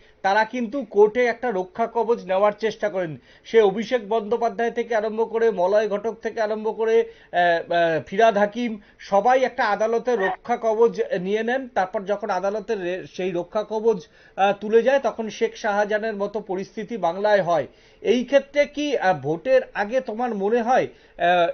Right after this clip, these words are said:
ইডি তিনবার সমন এড়ালে তারপর ইডি গ্রেপ্তার করতে পারে আইনত? সেই জায়গাতে দ্বিতীয়বার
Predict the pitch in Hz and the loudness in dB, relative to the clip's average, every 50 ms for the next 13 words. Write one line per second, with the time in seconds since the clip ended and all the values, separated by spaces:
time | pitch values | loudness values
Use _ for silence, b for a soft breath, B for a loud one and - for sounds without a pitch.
0 | - - 220 220 214 208 254 262 277 277 262 - _ _ _ _ - 240 247 254 | -4 -8 -6 -6 -4 -2 -2 -2 -2 -4 -6 -10 _ _ _ _ -4 -2 -2 -2
1 | 285 277 269 269 277 277 262 - - - 220 214 226 247 254 233 - 175 185 196 | -2 -2 2 4 4 4 2 0 -2 -2 -2 -2 -2 -2 -4 -4 -4 -2 0 2
2 | 208 220 240 254 269 262 - - 202 214 214 208 208 262 269 277 - - - 185 | 2 2 4 4 2 2 2 -2 -2 -2 -2 -2 0 0 0 0 0 -2 -8 -10
3 | 202 180 226 254 240 180 143 185 190 - _ - 233 226 220 - 233 233 233 - | -8 -6 -6 -6 -6 -6 -4 -6 -6 -6 _ -2 -2 -2 -2 0 -2 -4 -2 0
4 | 254 240 240 - 240 240 254 254 262 202 185 190 185 175 156 - - 135 110 - | -2 0 0 0 0 4 6 6 8 6 6 4 2 -2 -4 -4 -6 -10 -12 -12
5 | b b b b b - - 202 233 233 233 254 240 247 262 254 262 277 277 202 | b b b b b 0 2 2 2 4 2 0 0 0 -4 -4 -4 -6 -6 -6
6 | 160 196 208 202 - 262 269 269 262 262 262 | -6 -8 -8 -6 -2 2 4 4 6 4 2